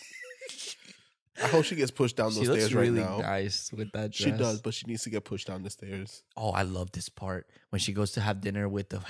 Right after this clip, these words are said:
Speaker 1: the hating ass mom.
Speaker 2: Oh, this is the mom.
Speaker 1: This is the hating
Speaker 2: Okay,
Speaker 1: ass
Speaker 2: this
Speaker 1: mom.
Speaker 2: is the, okay, I forgot that they're meeting his mom.
Speaker 1: You see, this is where I,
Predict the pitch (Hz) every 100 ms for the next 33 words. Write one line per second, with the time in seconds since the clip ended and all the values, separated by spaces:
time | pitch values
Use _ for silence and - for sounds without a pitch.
0 | - 107 101 110 98 104 101 95 98 98
1 | 110 117 _ _ _ _ _ - _ -
2 | 151 147 147 147 139 123 123 135 135 127
3 | 117 110 107 98 107 104 98 95 110 98
4 | 95 104 107 98 - - - 127 104 104
5 | 98 101 107 98 95 82 107 104 101 101
6 | 92 151 202 135 147 170 175 151 127